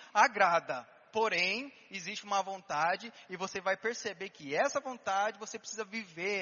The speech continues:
ela de acordo com essa vontade. O que nós conseguimos observar também, e eu tenho toda a certeza que você já escutou, é que a vontade de Deus, ela é boa,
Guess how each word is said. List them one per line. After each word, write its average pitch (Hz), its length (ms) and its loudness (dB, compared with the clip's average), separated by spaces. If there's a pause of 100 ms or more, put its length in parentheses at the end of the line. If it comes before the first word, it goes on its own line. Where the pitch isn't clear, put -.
ela 208 320 0 (240)
de 185 180 -4
acordo 208 760 -4 (160)
com 175 180 -10
essa 165 320 -6 (320)
vontade. 147 680 -10 (220)
O 339 80 -8
que 320 120 -6
nós 320 140 4
conseguimos 247 440 -2
observar 180 720 -2
também, 190 300 -8
e - 20 -8
eu 190 120 -8
tenho 202 200 -12
toda 269 180 -8
a 240 40 -6
certeza 185 460 -10
que 185 60 -20
você 175 260 -12
já 190 220 0
escutou, 208 720 0 (360)
é 185 80 -6
que 269 180 0
a 302 80 6
vontade 240 600 0
de 196 120 -14
Deus, 196 380 -2
ela 165 160 0
é - 20 -2
boa, 185 580 0